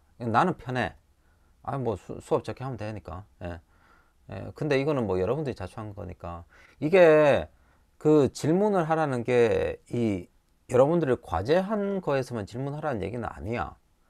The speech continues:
이 단원과 관련해서 내가 동영상 강의한 것도 있고 그것도 봤을 거 아니야. 안 보고 하는 친구들은 자기들만 손해야. 그래, 그래가지고 나중에 시험 엉망으로 쳐가지고 나한테, 예, 책임 추궁하지 말고, 예.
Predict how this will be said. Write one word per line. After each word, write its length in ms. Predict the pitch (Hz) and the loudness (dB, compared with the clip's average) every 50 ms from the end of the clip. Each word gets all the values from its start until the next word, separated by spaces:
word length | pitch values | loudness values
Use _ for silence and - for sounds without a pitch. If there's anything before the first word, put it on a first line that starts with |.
| _ _ _ _ _ _ - | _ _ _ _ _ _ -4
이 120 | 151 170 | -4 -2
단원과 400 | - 135 110 117 139 160 151 135 | 0 0 0 2 2 2 0 0
관련해서 680 | 131 139 135 135 127 120 117 - 120 104 98 98 101 - | 0 0 0 0 -2 -2 -4 -4 -2 -2 -2 -2 -4 -6
내가 500 | - 101 98 98 - 117 110 104 101 - - - | -8 -6 -6 -4 -4 -2 -4 -4 -4 -6 -10 -12
동영상 400 | - 95 98 113 127 127 135 120 | -10 -8 -6 -6 -6 -6 -6 -8
강의한 380 | - - 92 107 127 135 131 123 | -8 -8 -8 -6 -6 -6 -6 -8
것도 200 | 131 - - 101 | -8 -8 -8 -8
있고 360 | 110 - - - 85 85 - | -10 -8 -8 -6 -6 -6 -6
그것도 340 | - - 107 123 135 - 95 | -8 -8 -8 -8 -8 -8 -10
봤을 320 | - - 78 90 - - - | -10 -10 -12 -10 -10 -12 -12
거 120 | - - | -8 -8
아니야. 260 | 87 82 78 76 - - _ _ - - _ _ - | -8 -8 -8 -12 -12 -14 _ _ -20 -20 _ _ -6
안 200 | - 110 123 117 | -4 -4 0 2
보고 260 | 165 208 202 185 - | 2 2 4 2 2
하는 240 | 143 160 170 170 165 | 2 0 -2 -2 -2
친구들은 800 | - 190 170 160 143 135 120 117 131 135 131 113 92 82 85 - _ | -4 -6 -6 -4 -4 -2 -2 0 0 0 0 -2 -4 -6 -8 -12 _
자기들만 440 | - - 95 127 175 202 180 127 107 | -10 -8 -6 -6 -6 -6 -6 -6 -6
손해야. 280 | - 113 117 117 107 | -6 -8 -6 -6 -4
그래, 180 | - - 170 156 | 0 0 0 2
그래가지고 360 | - 175 180 170 151 135 117 | 2 2 2 2 0 0 0
나중에 480 | 98 80 101 - - 147 135 120 101 - _ - - _ _ _ | 0 -2 -2 -2 -4 -4 -4 -4 -4 -6 _ -20 -20 _ _ _
시험 340 | - - - 180 160 139 123 | -20 -4 -2 0 0 0 0
엉망으로 400 | 117 143 151 156 151 139 117 107 | -2 -4 -6 -4 -4 -4 -6 -6
쳐가지고 640 | - - 123 127 117 110 107 - - 101 95 95 - | -8 -10 -8 -8 -8 -8 -10 -10 -8 -8 -8 -8 -10
나한테, 340 | 82 101 98 107 - 123 98 - _ - _ _ _ _ - | -10 -10 -10 -10 -8 -10 -12 -14 _ -20 _ _ _ _ -12
예, 220 | 113 98 95 87 - - _ _ _ _ _ _ _ _ _ _ | -8 -8 -8 -8 -10 -14 _ _ _ _ _ _ _ _ _ _
책임 240 | - - 147 156 139 | -12 -8 -8 -8 -8
추궁하지 340 | - 131 120 110 104 104 113 | -8 -8 -8 -8 -8 -8 -8
말고, 440 | 104 80 - 87 92 92 90 87 - _ _ _ _ _ _ _ _ _ _ - | -8 -10 -8 -8 -8 -8 -8 -8 -12 _ _ _ _ _ _ _ _ _ _ -12
예. 200 | - 95 90 85 | -10 -10 -10 -12